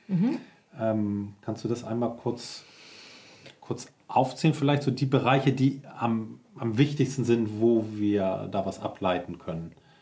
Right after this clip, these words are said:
Speaker 1: Ja, also, ähm, wir finden zum Beispiel, ähm, die fünf Elemente im Klima wieder. Also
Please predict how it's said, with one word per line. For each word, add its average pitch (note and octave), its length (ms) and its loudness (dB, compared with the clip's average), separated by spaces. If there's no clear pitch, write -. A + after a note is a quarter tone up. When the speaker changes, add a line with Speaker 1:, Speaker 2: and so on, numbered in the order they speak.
Speaker 1:
Ja, F3 720 6
also, F#3+ 560 4
ähm, F#3+ 520 6
wir G#3 280 6
finden C4 500 2
zum G#3+ 220 -2
Beispiel, A3 1120 2
ähm, F3+ 800 0
die - 60 -20
fünf A3 240 -2
Elemente F3+ 480 0
im F3+ 400 0
Klima E3+ 520 0
wieder. B2 360 -12
Also F3 460 4